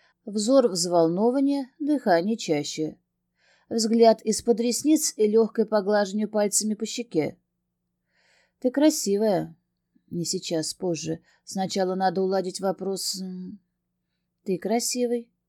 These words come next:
Мне показалось, или она побила меня моим же оружием. "Иди сюда". Притянул девочку ближе,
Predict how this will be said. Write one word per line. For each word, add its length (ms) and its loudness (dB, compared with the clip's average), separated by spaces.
Мне 240 -2
показалось, 720 2
или 200 4
она 340 2
побила 500 2
меня 300 0
моим 320 0
же 100 0
оружием. 580 0
"Иди 220 -4
сюда". 460 -6
Притянул 440 2
девочку 480 4
ближе, 600 -2